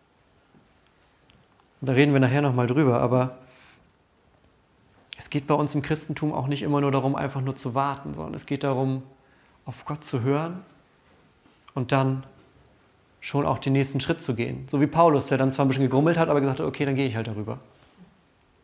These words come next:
Ich habe vorhin mit der Geschichte angefangen, wie ich hergekommen bin. Und dachte mir, die Geschichte soll jetzt ja auch noch ein bisschen weitergehen. Denn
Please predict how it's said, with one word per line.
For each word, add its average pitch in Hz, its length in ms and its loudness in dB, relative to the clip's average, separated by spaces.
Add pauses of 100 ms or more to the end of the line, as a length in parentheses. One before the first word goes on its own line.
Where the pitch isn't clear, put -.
(2750)
Ich - 80 -14
habe 160 100 6
vorhin 180 140 10
mit 170 80 8
der 165 60 8
Geschichte - 380 4
angefangen, 156 420 6
wie 131 60 6
ich 120 120 0
hergekommen 127 540 2
bin. - 220 -8 (640)
Und 143 360 6 (1300)
dachte 151 260 4
mir, 156 180 6
die 139 80 4
Geschichte 147 380 4
soll 139 180 8
jetzt 147 200 4
ja - 80 2
auch 135 100 6
noch 135 100 6
ein 120 140 4
bisschen 120 280 2
weitergehen. 127 600 6 (1300)
Denn 135 300 4